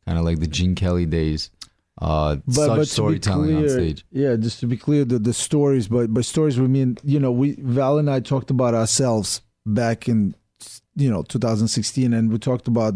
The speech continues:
Speaker 2: Zero, Two, Dancing with the Stars, everything that happened before, you know, Ukraine, um, immigration, you know, U S public school system, whatever it is. And we, we were able to tell that story so well, and,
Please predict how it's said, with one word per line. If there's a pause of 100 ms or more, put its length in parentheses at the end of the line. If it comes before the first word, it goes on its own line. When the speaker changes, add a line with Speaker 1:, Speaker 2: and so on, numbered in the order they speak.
(120)
Speaker 2:
Zero,
Two,
Dancing
with
the
Stars,
everything
that
happened
before, (560)
you
know, (360)
Ukraine,
um,
immigration,
you
know,
U
S
public
school
system,
whatever
it
is. (380)
And
we,
we
were
able
to
tell
that
story
so
well,
and,